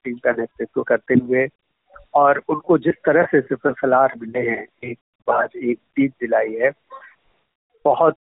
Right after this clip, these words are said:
अ, मजबूत दिख रही है टीम। और ए-, इसकी, अ, ताकीद, अ, करें तो ऑस्ट्रेलियन साइड से सेमीफाइनल जीत के बाद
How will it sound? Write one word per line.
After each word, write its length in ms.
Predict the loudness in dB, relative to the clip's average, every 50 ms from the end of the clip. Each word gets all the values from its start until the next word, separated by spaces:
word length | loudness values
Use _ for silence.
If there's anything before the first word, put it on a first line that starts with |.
| _ -2 0
अ, 140 | 0 0 0 -2 _ -2
मजबूत 360 | -2 -2 -2 -6 -6 -6 -6
दिख 260 | -6 -6 -6 -6 -4 -2
रही 220 | -2 -2 0 0
है 80 | -2 -2
टीम। 400 | -4 -6 -10 -10 -8 -6 -2 0
और 240 | 0 0 0 -2 -4 _ _ _ _ _ _ _ _ _ _ _ _ _ -6 -4
ए-, 160 | -4 -4 -4 -4
इसकी, 440 | -6 -6 -6 -4 -2 0 2 2 0 -2 -4 _ _ _ _ _ _ _ _ _ _ _ -4 -2
अ, 180 | 0 2 2 2
ताकीद, 640 | 0 0 -2 -2 -2 _ -6 -6 -6 -4 -2 0
अ, 420 | 0 2 2 2 0 0 0 0 -4 -2
करें 260 | 0 2 2 4 2 2
तो 360 | 2 2 2 2 0 -2 -8 _ _ _ _ _ _ _ _ _ _ _ _ _ _ -2
ऑस्ट्रेलियन 500 | -2 -2 -2 _ -6 -4 -2 -2 -2 -2
साइड 360 | -4 -2 0 0 2 0 -2 -4
से 240 | _ -2 -2 -2 -2
सेमीफाइनल 680 | -2 -2 -2 0 -2 -2 -2 0 0 0 0 -2 -6
जीत 240 | -6 -6 -8 -8 -10
के 260 | _ _ _ -6 -4
बाद 280 | 0 2 2 2 2